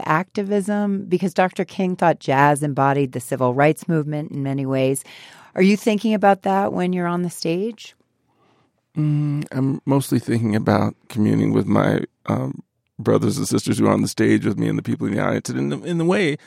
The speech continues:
Speaker 2: I think that's, that's part of it too. 'Cause he, he, you know, when he, when he talks about in that speech in nineteen sixty-eight, the parable of the Good Samaritan, he says that the, if I'm correct, he, he says that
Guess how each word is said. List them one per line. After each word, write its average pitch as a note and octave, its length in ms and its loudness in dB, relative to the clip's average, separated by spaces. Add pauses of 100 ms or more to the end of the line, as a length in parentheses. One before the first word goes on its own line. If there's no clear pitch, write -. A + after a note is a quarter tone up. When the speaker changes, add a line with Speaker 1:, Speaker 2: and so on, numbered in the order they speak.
(320)
Speaker 2:
I C3+ 80 0
think C3+ 260 0
that's, - 380 -2
that's G#2+ 260 0
part A2 240 2
of G#2 80 0
it G2 120 -2
too. A#2 280 -2 (180)
'Cause A#2+ 180 0
he, C#3 120 -2
he, - 180 -2 (260)
you C#3+ 280 0
know, C#3+ 60 6
when C3+ 140 4
he, - 140 -2
when C3 140 0
he C3+ 80 2
talks D3+ 260 0
about C3 220 0
in B2 100 0
that - 220 -6
speech - 300 -4
in B2 80 -2
nineteen B2+ 320 -2
sixty-eight, B2 600 -4 (460)
the A#2 100 -4
parable B2+ 520 2
of A2+ 100 -6
the - 100 -4
Good C3+ 220 -4
Samaritan, A#2+ 600 -2 (400)
he C3+ 120 0
says B2 340 4
that A#2 200 2 (160)
the, F2+ 220 -2 (480)
if - 260 -6
I'm A#2 120 0
correct, B2 440 0
he, A#2+ 260 -6
he B2 160 -6
says A2+ 440 -4
that - 180 -2